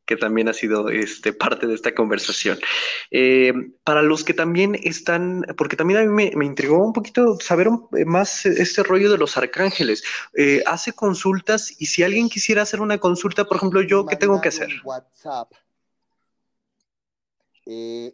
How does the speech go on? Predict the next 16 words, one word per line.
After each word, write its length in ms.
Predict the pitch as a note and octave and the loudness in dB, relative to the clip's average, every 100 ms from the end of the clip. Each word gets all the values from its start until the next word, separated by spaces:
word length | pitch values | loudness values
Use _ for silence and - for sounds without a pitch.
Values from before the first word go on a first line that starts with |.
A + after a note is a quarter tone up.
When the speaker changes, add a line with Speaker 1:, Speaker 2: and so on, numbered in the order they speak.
| _ | _
Speaker 2:
yo 220 | C#3 D3+ | -6 -4
no 220 | D#3+ E3 | -6 -10
contesto 840 | F3 D#3+ - C#3 C3+ _ - C3+ - G#2+ | -10 -12 -10 -8 -8 _ -10 -10 -12 -18
este 200 | G#2+ B2+ | -2 -2
Speaker 1:
Ok. 140 | - | 0
Speaker 2:
teléfono, 640 | A2 G2+ C3+ _ G2+ F2+ | -2 -2 -10 _ -20 _
nadie 380 | G2 A2+ A#2 B2+ | _ -10 -8 -8
lo 120 | B2 | -10
contesta. 680 | B2 A#2+ A#2+ B2+ B2+ _ - _ _ _ _ _ _ _ _ | -14 -16 -14 -16 -16 _ -20 _ _ _ _ _ _ _ _
Mandas 480 | A#2+ C#3+ D3+ E3 - | -6 -4 -4 -8 -12
un 160 | D#3+ D#3 | -14 -6
WhatsApp, 480 | D3 - F#3+ A#3+ _ _ _ _ _ _ | -6 -6 -10 -10 _ _ _ _ _ _
haces 320 | B2 B2+ C#3+ | -12 -10 -10
una 160 | D3 C3 | -8 -6
Speaker 1:
Ujú. 140 | A#2+ | -4
Speaker 2:
cita 360 | F#3 A3 A#3+ | -4 -8 -18